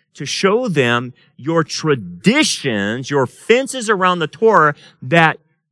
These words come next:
were well-intentioned, but to pre-, prevent you from violating the Sabbath. 'Cause why was the Sabbath a big deal? Because the amount of time that they were in exile, seventy years,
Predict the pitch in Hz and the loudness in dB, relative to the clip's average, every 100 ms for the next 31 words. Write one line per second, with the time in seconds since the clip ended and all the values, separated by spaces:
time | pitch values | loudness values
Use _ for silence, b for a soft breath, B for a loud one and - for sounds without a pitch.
0 | _ _ _ _ 135 160 147 214 311 294 | _ _ _ _ -2 2 6 6 6 2
1 | 269 - 247 277 - 165 147 143 - 135 | -4 -4 -2 -2 -4 -6 -4 -6 -8 -14
2 | - - 147 160 135 202 202 214 196 160 | -14 -14 -6 -4 0 -2 -2 -6 -4 -4
3 | 123 151 180 190 170 147 131 226 226 156 | 2 2 4 0 -2 -4 -4 -2 -2 -4
4 | b b 151 151 220 277 254 226 - 185 | b b -2 4 4 2 -2 -6 0 0
5 | 156 185 - b 139 127 175 151 104 143 | 0 -6 -10 b -6 4 6 6 2 0
6 | 214 90 - b b - 156 - - 202 | 2 0 -6 b b -10 -8 -8 0 6
7 | 214 214 202 - - _ _ - 143 131 | 6 6 0 -10 -16 _ _ -4 -2 0
8 | 143 170 214 240 247 190 - 214 208 185 | 2 2 2 -2 -4 -4 -2 2 4 4
9 | 151 131 - 175 190 185 165 190 - 180 | 0 -8 0 4 4 4 4 2 0 2
10 | 175 160 175 214 - - 123 107 117 - | 2 2 0 0 -2 -2 0 2 0 -4
11 | - - 104 113 156 185 226 233 208 139 | -10 -6 -4 -2 -2 -2 -2 2 4 4
12 | 120 135 | 2 -2